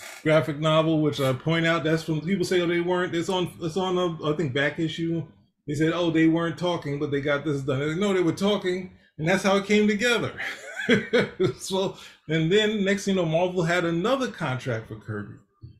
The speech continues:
They were gonna bring him in in eighty-one to come back,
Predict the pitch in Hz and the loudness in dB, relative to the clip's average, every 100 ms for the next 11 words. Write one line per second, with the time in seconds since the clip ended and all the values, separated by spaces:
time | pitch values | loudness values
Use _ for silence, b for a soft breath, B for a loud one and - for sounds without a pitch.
0 | - 135 160 165 165 165 - 170 185 185 | -4 0 2 2 0 -4 -2 -2 -2 -2
1 | 185 180 175 190 190 185 214 220 185 151 | -2 -2 -2 -2 -4 -2 -2 0 -2 -4
2 | 170 175 170 220 208 208 | -6 -4 0 2 0 -4